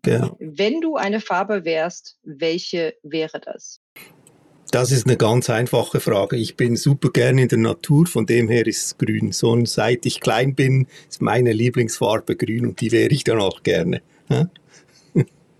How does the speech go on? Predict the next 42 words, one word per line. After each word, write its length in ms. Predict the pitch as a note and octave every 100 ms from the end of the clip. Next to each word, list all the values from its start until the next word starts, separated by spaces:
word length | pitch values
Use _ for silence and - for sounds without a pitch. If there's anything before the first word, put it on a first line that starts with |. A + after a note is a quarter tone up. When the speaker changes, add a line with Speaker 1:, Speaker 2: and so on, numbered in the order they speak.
| _ - - - - _ - - _ _ _ _ _ _ _
Speaker 2:
Ist 220 | G3 F#3+
auch 160 | F#3 F3+
meine 260 | F3+ F3+
Lieblingsfarbe, 680 | E3+ E3+ E3 D#3+ - D#3+ E3
muss 160 | E3 E3
ich 120 | F3+
momentan 560 | E3 E3+ - F3 E3+
gestehen. 480 | E3 F3 - E3+ F3
Also 320 | - F#3 G3 -
grün 320 | F3 A3 C#4+ B3
ist 180 | A3+
auch 200 | C#3 G#3
die 180 | - G3
Farbe 400 | - G3 A3 B3
der 160 | F#3+ F3+
Hoffnung, 480 | A3+ - E3+ F3+ E3
also 160 | D#3+
nicht 160 | F#3 F#3+
nur 120 | F#3
Nat-, 320 | E3+ - -
Natur, 400 | F#3+ E3+ - C#4
sondern 320 | C#4 A3 F#3+ F3
grün 260 | A#3 B3+
ist 160 | A#3+ -
die 80 | G3+
Farbe 240 | A#3+ D4+
der 140 | A#3
Hoffnung. 40 | F3 A3
Speaker 1:
Genau. 120 | A3
Speaker 2:
Das 80 | -
ist 60 | -
immer 160 | A3+ G#3
so 80 | G#3+
positiv. 560 | - C4+ - - E4 _ _ _ _ _ - - - -
Speaker 1:
Und 140 | C3+ B2
die 120 | C#3
Hoffnung 420 | B2 C#3+ - F#3+
stirbt 380 | F3+ D#3 D3 -
zuletzt, 520 | E3 C#3 F#2 - - C#3
ha, 100 | C3+
Jurti? 460 | A2+ A2 - - _ - -
<laughs> 0 | _